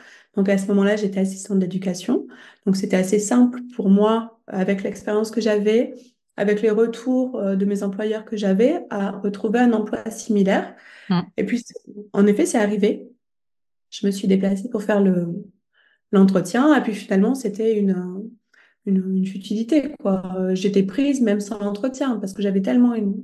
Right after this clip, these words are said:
Speaker 1: une très bonne lettre de recommandation qu'en fait, c'était pas le sujet. Donc, bon, ça, c'était fait, ok. Après, on a déménagé en juillet.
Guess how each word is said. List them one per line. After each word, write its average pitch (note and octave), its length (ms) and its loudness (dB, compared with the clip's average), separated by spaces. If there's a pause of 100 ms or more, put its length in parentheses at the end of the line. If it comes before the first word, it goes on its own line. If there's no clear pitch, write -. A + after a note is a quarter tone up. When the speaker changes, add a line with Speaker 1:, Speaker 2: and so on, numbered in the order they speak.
(100)
Speaker 1:
une G3+ 160 -6
très - 180 0
bonne C4 220 2
lettre A#3 160 0
de G3+ 80 -4
recommandation G3+ 800 -2 (640)
qu'en A3+ 180 -2
fait, C#4+ 220 4
c'était A#3+ 220 0
pas B3 120 4
le B3 60 6
sujet. G#3 400 0
Donc, F#3 160 -2
bon, F#3 140 -2
ça, G3+ 160 -2
c'était F#3+ 240 -6
fait, B3 300 -2
ok. A3 220 -4 (560)
Après, G3+ 240 0
on C#4+ 40 6
a B3 100 6
déménagé A3+ 480 4
en B3+ 100 2
juillet. G#3 540 -2